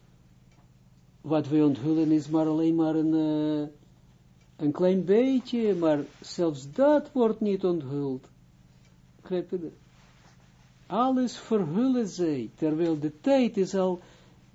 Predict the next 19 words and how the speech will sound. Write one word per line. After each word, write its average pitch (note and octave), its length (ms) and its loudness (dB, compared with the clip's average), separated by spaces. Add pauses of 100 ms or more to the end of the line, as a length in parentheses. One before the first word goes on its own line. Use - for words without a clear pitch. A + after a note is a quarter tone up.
(200)
zoals G#3 480 2
hier, G3+ 240 2
eh, F#3 500 -2
zoals G3+ 460 2
Isha-, G#3 400 -2
Isayahu, A3 800 0
Yeshayahu, F#3 680 0
Jesajas E3 680 2
had D#3 240 -8
gezegd. F#3+ 480 -4 (1040)
Het F3 200 -2
is A3 160 6
al A3+ 120 8
ochtend, G3+ 680 6
maar F#3+ 400 2 (920)
het E3+ 200 -6
is F#3+ 180 4
nog G3+ 200 4
nacht. G#3+ 480 0